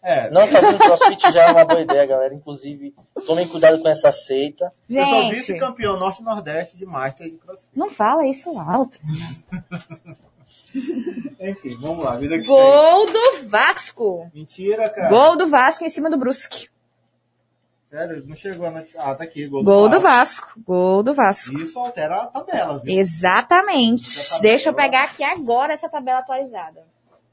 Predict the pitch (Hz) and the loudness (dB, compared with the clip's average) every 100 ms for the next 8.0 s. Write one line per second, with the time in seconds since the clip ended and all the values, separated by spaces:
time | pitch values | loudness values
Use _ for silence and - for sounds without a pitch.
0 | _ _ 123 123 131 143 160 135 117 131 | _ _ -20 -20 -20 -10 -8 -8 -10 -12
1 | 160 - 143 139 147 151 - 165 160 - | -12 -16 -20 -12 -8 -8 -12 -20 -20 -18
2 | 135 151 143 127 123 135 123 117 120 135 | -18 -18 -20 -20 -18 -16 -16 -18 -12 -12
3 | 110 160 - 208 160 160 107 107 - 160 | -10 -12 -12 -16 -12 -8 -6 -8 -12 -20
4 | 151 139 _ 117 143 160 175 _ _ _ | -18 -20 _ -16 -16 -18 -20 _ _ _
5 | _ _ _ - _ _ 127 127 127 120 | _ _ _ -20 _ _ -14 -12 -10 -12
6 | 113 110 - 131 135 - - - 117 147 | -14 -16 -10 -4 -4 -6 -16 -14 -2 2
7 | 214 202 220 - 170 - 123 127 175 | 2 0 -6 -4 -4 -4 -4 -2 -4